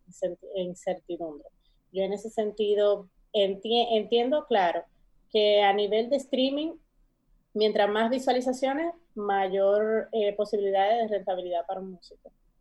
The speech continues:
Eso claro, eso claro está, y ahora bien es cierto que también el público está más en casa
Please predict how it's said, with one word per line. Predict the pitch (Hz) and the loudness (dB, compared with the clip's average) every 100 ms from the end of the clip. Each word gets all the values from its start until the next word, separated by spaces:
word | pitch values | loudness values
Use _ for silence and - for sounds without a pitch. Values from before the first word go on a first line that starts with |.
| _ | _
Eso | 202 202 214 | -8 -4 -2
claro, | 220 208 208 208 | 2 2 4 2
eso | 214 202 226 | 0 -4 0
claro | 226 220 | 2 2
está, | 220 - 262 254 - | -2 -4 -4 -4 -4
y | 208 | 0
ahora | 190 190 208 | 2 2 2
bien | 220 220 | 2 0
es | 226 | 0
cierto | - 247 - 190 | 0 0 0 -8
que | 185 | -8
también | 185 180 180 | -6 -6 -6
el | 196 190 | -8 -6
público | 226 190 190 | -6 -4 -8
está | 190 185 | -6 -4
más | 190 208 - | -2 -4 -6
en | 240 220 | -6 -4
casa | 240 254 - | -4 -6 -8